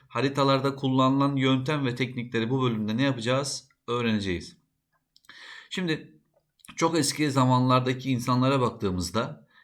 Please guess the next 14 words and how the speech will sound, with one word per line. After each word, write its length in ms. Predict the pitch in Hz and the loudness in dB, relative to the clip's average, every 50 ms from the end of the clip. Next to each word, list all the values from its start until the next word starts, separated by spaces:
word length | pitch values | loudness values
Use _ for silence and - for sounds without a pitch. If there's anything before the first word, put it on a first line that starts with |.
| _ _ - | _ _ 0
gezip 320 | 120 131 131 156 156 - | 2 2 2 2 0 2
gördükleri 500 | 147 139 135 131 131 131 - 135 139 139 | 4 4 4 4 0 0 0 2 2 4
yerleri 440 | 135 127 127 131 131 127 131 131 117 | 4 6 6 4 4 2 2 2 4
daha 180 | 127 131 135 | 4 4 4
sonra 280 | 135 135 135 127 127 117 | 2 0 -2 -2 0 0
bulabilmek 520 | 117 123 127 123 127 123 123 131 135 131 | 2 2 2 2 2 0 0 0 0 0
amacıyla 680 | 127 113 110 107 95 87 92 90 87 104 131 160 175 - - - _ _ _ | 0 0 0 0 0 0 -2 -2 0 0 -2 -2 -6 -12 -18 -20 _ _ _
bu 100 | 131 151 | 2 4
yerlerin 500 | 160 156 143 135 123 113 110 107 107 107 | 6 6 6 6 4 4 2 2 2 2
gidiş 300 | 107 110 131 143 135 - | 0 0 -2 -2 -2 -2
geliş 280 | - 131 139 151 151 - | 0 0 0 -2 0 2
yollarını 540 | 127 110 104 98 98 92 90 92 98 101 117 | 2 2 2 2 0 0 -2 -4 -4 -2 0
ne 40 | |
yapıyorlardı? 800 | 143 156 139 131 127 113 104 98 95 90 90 90 127 147 156 151 | 0 0 0 0 0 -2 0 0 0 -2 -2 0 0 0 0 -2